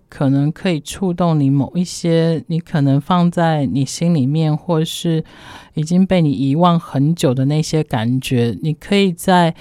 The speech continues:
呃，这短短的节目里面，你可以让你自己的意识或是你的感觉去很自我的去享受那个过程。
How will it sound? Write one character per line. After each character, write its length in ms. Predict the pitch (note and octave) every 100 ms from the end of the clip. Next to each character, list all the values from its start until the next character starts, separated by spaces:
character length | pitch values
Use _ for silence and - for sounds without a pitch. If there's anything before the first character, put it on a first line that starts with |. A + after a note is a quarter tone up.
| - - - -
呃， 300 | D3 C3+ C3
这 340 | - F3 E3
短 320 | D3 D3+ C#3+
短 160 | E3+ C#3
的 460 | C3 C3 B2 A#2+ - _
节 220 | - D3 C#3+
目 180 | F#3
里 160 | E3 C3
面， 420 | D3+ E3 D3+ B2 -
你 140 | D3+
可 280 | C#3 - G3
以 520 | G#3 E3 B2+ A#2+ G2+ _ _ -
让 260 | G3 F3+
你 80 | D3
自 240 | B2 F#3+
己 180 | F3 D3
的 220 | B2+ C3+
意 180 | B2 E3+
识 300 | D3+ - F3+
或 240 | E3 F#3 E3
是 240 | - F3+
你 180 | D#3+ B2+
的 400 | B2+ B2+ B2+ A2 _ _ -
感 340 | C#3 B2+ C3
觉 400 | - C#3 C#3 C3 - - _ _ _ _ _ _ _ _ _
去 440 | - - A3+ F3+ -
很 400 | - C#3+ C#3+ C3 -
自 240 | - G#3+
我 180 | D#3+ C#3
的 140 | C3
去 160 | C3+ G3+
享 400 | - D#3+ B2+ C#3+
受 280 | - G3 F3
那 200 | D3 C#3+
个 100 | B2+
过 280 | - C#3+
程。 340 | - - A2+